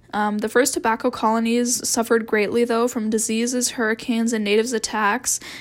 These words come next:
and they also had shortages of supplies and labor. Um, they, uh,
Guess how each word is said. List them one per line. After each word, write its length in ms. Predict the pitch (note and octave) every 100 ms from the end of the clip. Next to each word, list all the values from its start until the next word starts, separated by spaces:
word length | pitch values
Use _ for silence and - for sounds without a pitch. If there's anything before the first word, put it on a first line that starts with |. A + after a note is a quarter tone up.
| -
and 100 | A3+
they 80 | A3
also 320 | - A#3 C4
had 260 | C4+ A#3 A3
shortages 600 | - G#3 G#3+ A3 A3 A3
of 140 | G3+
supplies 480 | - G#3+ G3+ G3 G#3+
and 180 | G3 F#3+
labor. 520 | F#3+ F#3+ G2 - C4+ - - - -
Um, 520 | G3+ G3+ G3+ G3+ A3+ -
they, 500 | G3+ G#3+ A3 A3 A3
uh, 680 | G#3 - - G3+ G3 G3 G3+